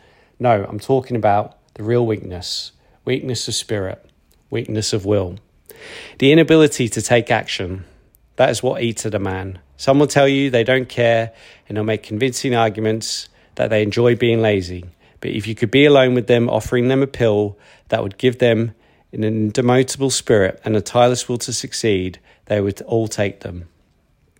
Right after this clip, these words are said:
All of them, every last one of them. Weakness haunts us all. The times we could have done more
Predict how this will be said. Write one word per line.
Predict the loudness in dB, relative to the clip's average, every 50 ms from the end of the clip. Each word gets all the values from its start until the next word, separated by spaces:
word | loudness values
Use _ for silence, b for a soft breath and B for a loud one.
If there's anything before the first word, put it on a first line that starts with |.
| _ _ _ _ _ _ 0
All | 4 4 6 6 4
of | 2 0
them, | -2 -4 -4 -4 -8 _ _ -2
every | 0 2 4 4
last | 6 6 4 4 2 0
one | -2 -2 -2
of | -2
them. | -4 -6 -8 -8 -10 -6
Weakness | -2 -2 -2 -2 -2 -4 -4 -4
haunts | -4 -8 -10 -2 4 4 6 6 4 2 -2 -6 -8 -8 -8 -10 -14 _ _ -10
us | -10 -8 -4 -4
all. | -4 -4 -6 -10 -16 _ B B B B B B B B B B B B
The | -2 -2
times | 2 4 4 4 4 4 2
we | 0 -2
could | 2 2 2
have | 2 4
done | 2 4 4 4
more | 4 4 4 4 2 0 -4 -8